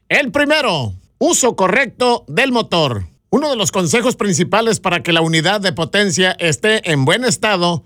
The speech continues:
es no acelerar y frenar bruscamente o de forma repetida. Sí, probablemente pienses que estas piezas fueron diseñadas para brindar fuerza,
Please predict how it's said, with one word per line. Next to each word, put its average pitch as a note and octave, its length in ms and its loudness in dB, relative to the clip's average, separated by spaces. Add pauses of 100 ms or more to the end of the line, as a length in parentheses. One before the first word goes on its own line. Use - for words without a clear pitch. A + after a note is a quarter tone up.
(120)
es G#3+ 180 2
no B3 160 0
acelerar A#3 520 0
y A3+ 80 0
frenar G#3 580 -2
bruscamente G#3 1040 0 (100)
o - 140 2
de F3 120 2
forma A#3+ 360 2
repetida. E3 800 0 (100)
Sí, E4 240 0
probablemente A#3 680 0
pienses G#3+ 540 0
que F3+ 460 0
estas A3+ 380 -2
piezas G#3+ 400 0
fueron A3 260 0
diseñadas F#3 540 0
para F3+ 280 -2
brindar D#3+ 440 -2
fuerza, E3+ 520 -2